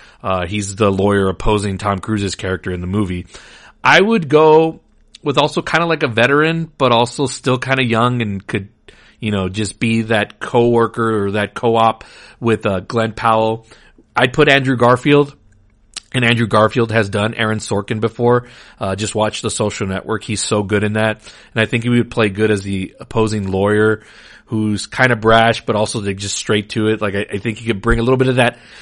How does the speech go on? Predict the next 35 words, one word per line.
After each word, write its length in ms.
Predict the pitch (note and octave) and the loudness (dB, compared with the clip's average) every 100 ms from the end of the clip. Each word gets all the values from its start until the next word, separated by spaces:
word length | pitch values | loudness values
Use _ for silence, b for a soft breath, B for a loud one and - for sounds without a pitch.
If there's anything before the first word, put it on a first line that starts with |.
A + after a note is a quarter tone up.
| B - | B -2
Eduardo 520 | C3 B2 B2 B2+ B2+ | 4 6 8 6 4
Saverin 560 | - C3 B2+ B2+ C3 | 4 4 6 4 2
character 340 | A#2+ B2 B2 A#2+ | 4 2 2 2
that 100 | A#2 | 2
he 80 | A2+ | 2
did 220 | A#2+ A#2+ | 2 2
in, 200 | A#2 A2 | 0 -2
in 400 | B2 G#2+ G#2 G2+ | -2 -2 -2 -2
Social 320 | A#2+ A#2+ B2 | 2 2 2
Network, 360 | A#2 - B2 A2+ | -2 -2 -6 -4
but 140 | G#2+ | -6
just 180 | G#2+ G2+ | -6 -6
kinda 300 | B2 A2+ G2+ B B B B - | -2 -2 -4 B B B B -4
turn 220 | C#3 C3+ | 0 2
it 80 | B2+ | 0
up 100 | B2 | 0
a 60 | |
little 160 | A#2+ B2 | 0 0
bit 100 | B2 | 0
higher 300 | A#2+ B2 A#2+ | 2 2 2
and 80 | A2+ | 2
be 100 | A#2 | 0
a 60 | |
little 180 | G#2+ A#2 | 2 2
bit 160 | A#2 A2+ | 0 0
more 460 | A2 A2+ A2+ A2+ | 0 2 4 2
stern 720 | G#2+ - - B2 B2 B2 B2 A2+ | 0 -4 2 4 4 4 2 0
and, 240 | G#2 F#2+ B B - | -2 -6 B B -10
and 160 | A2+ | -8
just, 380 | G2+ A2+ - - | 0 0 0 0
uh, 360 | A2 G2+ F#2+ F#2 _ _ _ _ - | 0 2 0 -4 _ _ _ _ -10
just 180 | A#2 A#2+ | -6 -4
more 380 | A2+ B2 B2+ | 2 4 4
confident. 640 | B2 B2+ A#2+ A#2+ C3+ C3 B2+ B B - | 4 0 0 0 -2 -2 -6 B B -8
Uh, 320 | G#2 G2 F2 | -4 -4 -4